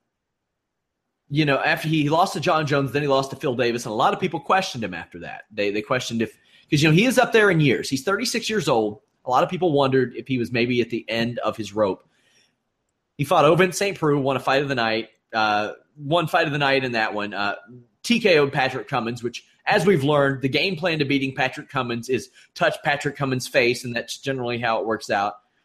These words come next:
Rashad Evans, maybe, not maybe, definitely past his prime, but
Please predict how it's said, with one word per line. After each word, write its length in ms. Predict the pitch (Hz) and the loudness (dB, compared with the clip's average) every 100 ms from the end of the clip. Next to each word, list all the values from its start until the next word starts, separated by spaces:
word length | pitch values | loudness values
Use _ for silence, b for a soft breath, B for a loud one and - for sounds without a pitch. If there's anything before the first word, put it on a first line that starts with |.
| _ _ _ _ _ _ _ _ _ _ _ | _ _ _ _ _ _ _ _ _ _ _
Rashad 320 | 131 - 220 208 | -4 2 6 6
Evans, 640 | 160 143 175 - - - _ _ | 6 2 -4 -8 -14 -18 _ _
maybe, 640 | 143 165 214 240 220 139 120 | -6 0 0 0 -4 -6 -8
not 320 | 127 151 139 | -6 -2 0
maybe, 300 | 123 123 107 | 0 -2 -2
definitely 500 | 120 190 208 202 180 | 0 0 0 -2 -4
past 300 | 160 156 147 | -2 -2 -2
his 120 | 147 - | -6 -10
prime, 460 | - 180 147 135 | -6 -4 -2 -4
but 280 | 123 113 - | -2 -4 -4